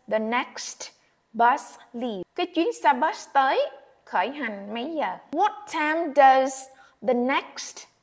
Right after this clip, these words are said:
train leave? Cái chuyến tàu tới nó khởi hành lúc mấy giờ? Chúng ta có near là gần, gần nhất. Nearest.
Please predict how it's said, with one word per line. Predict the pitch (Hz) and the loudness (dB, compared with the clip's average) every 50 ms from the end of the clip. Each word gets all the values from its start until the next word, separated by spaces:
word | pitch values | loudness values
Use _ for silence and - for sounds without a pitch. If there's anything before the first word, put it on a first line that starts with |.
| _ - | _ -16
train | - - 285 294 294 285 294 302 311 320 339 349 - _ _ | -10 -4 -2 -2 0 0 0 0 -2 -4 -6 -8 -14 _ _
leave? | 262 269 262 247 226 196 180 175 202 - _ _ _ _ _ _ _ | -4 -4 -2 -2 -2 -4 -6 -8 -12 -16 _ _ _ _ _ _ _
Cái | 339 330 | -8 -4
chuyến | 339 320 339 466 480 - - | -2 0 0 0 -2 2 2
tàu | 254 233 233 233 226 220 214 226 233 - | 2 6 6 6 6 4 2 -2 -2 0
tới | 262 269 294 339 453 539 539 554 - - - | 0 2 2 2 2 0 -2 -4 -10 -14 -12
nó | 370 359 - | -12 -12 -12
khởi | - - 196 208 254 | -10 -10 -10 -8 -8
hành | 285 233 220 202 208 | -8 -8 -10 -8 -10
lúc | 254 277 - | -12 -10 -10
mấy | 285 269 262 294 370 370 | -12 -12 -10 -10 -10 -6
giờ? | 311 247 - - - _ _ _ _ _ _ | -6 -6 -6 -8 -14 _ _ _ _ _ _
Chúng | - 277 285 | -8 -2 -2
ta | 294 - | -2 0
có | 294 294 | 0 -2
near | 302 302 277 277 277 269 254 247 226 220 | -4 -2 -2 -2 0 0 0 0 -2 -2
là | 208 202 202 | -2 -4 -6
gần, | 180 185 214 208 196 180 170 180 160 196 | -2 2 4 4 4 2 -4 -10 -8 6
gần | 214 233 226 214 202 202 202 | 8 8 8 8 4 -4 -4
nhất. | 240 339 - - - - _ _ _ _ _ | -4 -4 -4 -6 -20 -20 _ _ _ _ _
Nearest. | 262 254 254 277 277 285 320 330 302 262 226 185 135 - - - - - - | -2 0 0 0 0 0 0 0 0 0 0 0 0 -6 -10 -16 -16 -18 -18